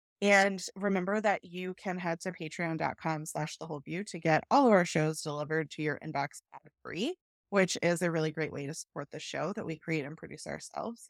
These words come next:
And I am sincerely asking that if you enjoyed the show, can you leave a review saying so? It costs you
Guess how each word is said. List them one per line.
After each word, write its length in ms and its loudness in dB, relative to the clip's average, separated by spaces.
And 380 2
I 420 2
am 220 -6
sincerely 760 -2
asking 640 0
that 120 -8
if 200 8
you 140 10
enjoyed 320 6
the 80 -2
show, 420 2
can 360 -10
you 440 -2
leave 460 0
a 80 -4
review 560 -2
saying 460 -10
so? 500 4
It 180 0
costs 340 -8
you 320 -6